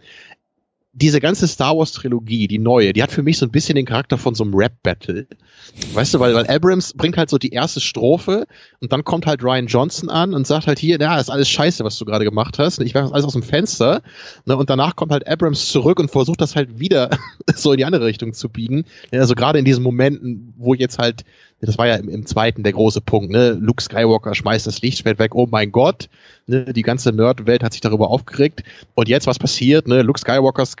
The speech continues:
Geist kommt und hindert Rey daran, als sie das Lichtschwert wegschmeißen will.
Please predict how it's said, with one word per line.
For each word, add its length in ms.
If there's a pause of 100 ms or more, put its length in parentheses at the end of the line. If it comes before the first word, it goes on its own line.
Geist 340
kommt 480
und 280 (100)
hindert 460
Rey 200
daran, 460
als 220
sie 220
das 260
Lichtschwert 400
wegschmeißen 500
will. 180